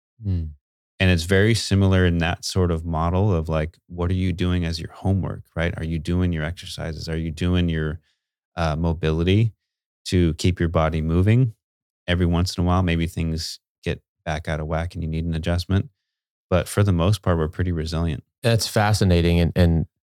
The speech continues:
Speaker 1: what it's bringing up as well is, you know, when we look at that, that component of homework, of really, you know,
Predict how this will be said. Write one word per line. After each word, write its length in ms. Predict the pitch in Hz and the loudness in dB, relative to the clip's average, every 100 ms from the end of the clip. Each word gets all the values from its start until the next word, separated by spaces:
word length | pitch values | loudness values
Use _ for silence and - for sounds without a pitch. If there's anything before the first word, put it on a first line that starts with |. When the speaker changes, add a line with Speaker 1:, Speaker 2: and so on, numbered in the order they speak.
| _ - | _ -2
Speaker 1:
what 240 | 107 92 | 2 4
it's 120 | 87 | 4
bringing 460 | - 98 98 87 87 | 4 4 6 6 6
up 200 | 90 - | 4 2
as 140 | 80 | 2
well 320 | 80 82 87 | 4 4 4
is, 460 | 85 78 76 73 - | 4 4 2 -2 -4
you 100 | 90 | 0
know, 120 | 85 | 2
when 160 | 80 85 | 4 6
we 100 | 90 | 6
look 260 | 95 98 98 | 6 6 4
at 300 | 90 80 - _ _ 90 | 4 2 -2 _ _ -10
that, 320 | - 92 87 | -4 -4 -2
that 300 | 87 90 - | -2 -2 2
component 420 | 98 92 95 87 | 2 6 6 6
of 80 | 80 | 2
homework, 640 | - 92 85 67 50 - - | 0 2 4 2 -2 -6 -2
of 280 | 85 80 82 | 0 0 6
really, 540 | 90 87 82 76 - _ _ _ _ _ 90 | 8 8 6 2 -2 _ _ _ _ _ 0
you 60 | |
know, 180 | 82 78 | 0 0